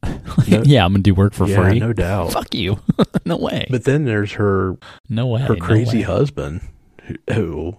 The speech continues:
Speaker 2: he, he tries to come across as appearing normal when they talk. And, you know, maybe he is. Maybe he is highly educated and talks well and, and whatever. But then you see the pictures of him kneeling down to her on a leash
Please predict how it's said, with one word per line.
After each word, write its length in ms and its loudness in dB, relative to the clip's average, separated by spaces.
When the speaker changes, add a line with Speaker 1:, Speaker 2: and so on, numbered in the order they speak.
Speaker 2:
he, 320 -2
he 200 -4
tries 400 0
to 120 -4
come 200 -2
across 440 -2
as 120 -12
appearing 460 -4
normal 420 -2
when 160 -2
they 120 -4
talk. 500 -2
And, 280 -8
you 120 -4
know, 320 -4
maybe 240 0
he 160 2
is. 240 2
Maybe 200 -4
he 180 0
is 140 4
highly 300 -4
educated 580 -4
and 180 -6
talks 420 -6
well 380 -2
and, 260 -8
and 460 -8
whatever. 960 0
But 220 -4
then 140 0
you 80 -2
see 140 -2
the 80 -2
pictures 340 -2
of 180 -2
him 280 -2
kneeling 320 -2
down 240 -2
to 60 -4
her 340 -2
on 140 -2
a 120 -4
leash 580 -4